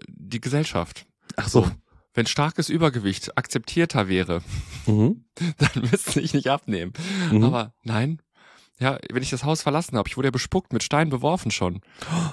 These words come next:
Speaker 1: Da
Speaker 2: Wirklich?
Speaker 1: traue ich mich natürlich nicht raus und fange an zu fasten. So ist das halt. Ja.
Speaker 2: Ja, obwohl ich hab da noch ein Bild, ich weiß gar nicht, ob das letztes Jahr Pink Lake oder davor war.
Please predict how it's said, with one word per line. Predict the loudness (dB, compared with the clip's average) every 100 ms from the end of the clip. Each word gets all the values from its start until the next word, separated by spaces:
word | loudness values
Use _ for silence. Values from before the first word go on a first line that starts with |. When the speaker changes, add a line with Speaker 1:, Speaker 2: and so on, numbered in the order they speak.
| 0
Speaker 1:
Da | 4 4
Speaker 2:
Wirklich? | 6 4
Speaker 1:
traue | 4
ich | 2
mich | 0
natürlich | -2 -2 -2
nicht | 0
raus | 0 -2
und |
fange | -4 -2 -2
an | -2
zu | -6
fasten. | -8 -8 -8 -10
So | -6
ist | -6 -6
das | -8
halt. | -8 -10 -12 -14
Ja. | -2
Speaker 2:
Ja, | 0
obwohl | 4 6
ich | 6
hab | 6
da | 4
noch | 4 2
ein | 6
Bild, | 6 6
ich | 4
weiß | 2 4
gar | 4
nicht, | 4 2
ob | 0
das | 0 2
letztes | 0 2 0
Jahr | 2 4
Pink | 4 6
Lake | 6 6 6
oder | 4 6
davor | 6 6 6 8
war. | 6 4